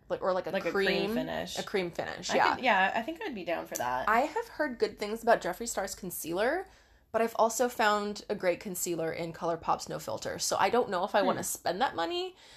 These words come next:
Speaker 1: but luckily we have a Morphe store just a few shops down from where we work, so we can go sample and try stuff out. Um, yeah, as far as an influencer brand,
Speaker 2: Oh.
Speaker 1: I've never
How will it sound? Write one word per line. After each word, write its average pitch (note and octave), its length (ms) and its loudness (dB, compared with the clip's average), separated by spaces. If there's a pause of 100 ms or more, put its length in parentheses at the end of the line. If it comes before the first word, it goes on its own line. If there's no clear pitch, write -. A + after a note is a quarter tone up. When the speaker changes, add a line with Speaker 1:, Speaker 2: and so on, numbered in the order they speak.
(120)
Speaker 1:
but F3+ 320 4
luckily A#3 360 2
we G#3+ 140 -2
have G#3+ 180 0
a G3 60 0
Morphe F#3 380 -4
store E3+ 320 -2
just F#3+ 300 -6
a F#3 60 -4
few F3 600 -2
shops - 340 0
down D#3+ 220 2
from E3+ 220 -6
where E3 120 0
we E3 160 -2
work, G3 300 2
so - 160 -2
we F3 120 -2
can F3 200 -6
go D#3 160 0
sample D#3+ 440 0
and C#3+ 120 -4
try D3 180 0
stuff - 300 -6
out. G#2+ 420 4 (540)
Um, G3 560 4
yeah, C4 160 -8
as C#4+ 120 -4
far - 240 -14
as A4 140 -2
an F#4 220 -6
influencer C4 520 -6 (120)
brand, A#3+ 200 0
Speaker 2:
Oh. - 40 8
Speaker 1:
I've D#4+ 160 8
never F#4 200 4